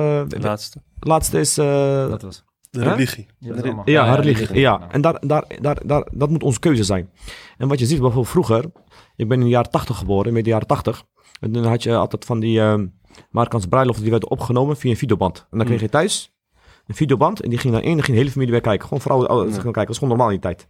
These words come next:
Speaker 3: Hmm.
Speaker 2: En dan, wat doen ze? Dit zeg ik als mensen waarde hechten alleen aan uiterlijk.
Speaker 1: Mhm.
Speaker 2: Want als jij als man zijnde jouw vrouw hebt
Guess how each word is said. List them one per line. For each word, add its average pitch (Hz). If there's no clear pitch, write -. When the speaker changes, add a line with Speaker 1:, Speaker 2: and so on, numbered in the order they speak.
Speaker 3:
Hmm. 107
Speaker 2:
En 120
dan, 127
wat 139
doen 170
ze? 123
Dit 120
zeg 156
ik 139
als 135
mensen 143
waarde 151
hechten 127
alleen 143
aan 127
uiterlijk. 104
Speaker 1:
Mhm. 104
Speaker 2:
Want 123
als 143
jij 156
als 117
man 156
zijnde 107
jouw 120
vrouw 151
hebt 117